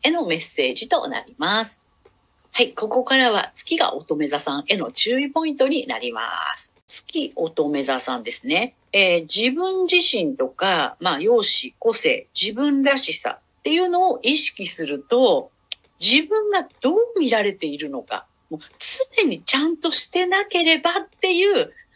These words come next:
そういうね、あの、スイッチが入っちゃって、で、自分自身を分析して、批判的な視点で見てね、苦しくなってしまいますので、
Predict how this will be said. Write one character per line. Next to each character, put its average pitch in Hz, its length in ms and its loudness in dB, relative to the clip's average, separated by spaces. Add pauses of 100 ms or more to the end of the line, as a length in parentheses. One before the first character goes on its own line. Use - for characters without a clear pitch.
そ 320 360 -2
う 320 40 0
い 311 80 -2
う 302 140 -2
ね、 302 240 0 (220)
あ 185 100 -4
の、 170 80 -6
ス 247 180 2
イ 262 40 -2
ッ 269 80 -8
チ 226 100 -2
が 147 80 -2
入 165 200 0
っ 160 60 -14
ち - 120 -6
ゃ 135 80 -6
っ - 40 -20
て、 160 560 0 (300)
で、 247 240 0 (160)
自 233 260 -2
分 277 280 -2
自 254 160 -6
身 302 340 -4
を 139 260 -6
分 247 240 -2
析 254 420 -4
し - 200 -4
て、 311 320 2
批 208 260 -8
判 285 280 -6
的 277 360 -8
な 269 140 -2
視 - 180 -4
点 254 300 -4
で 254 120 0
見 262 220 -6
て - 280 -4 (260)
ね、 262 240 -4 (120)
苦 233 340 -4
し - 120 4
く - 180 -10
な 226 180 -4
っ 269 40 -6
て - 240 -8
し 165 280 -4
ま 233 200 -4
い 247 80 -2
ま 277 180 -4
す 220 200 -8
の 135 160 -6
で、 190 360 0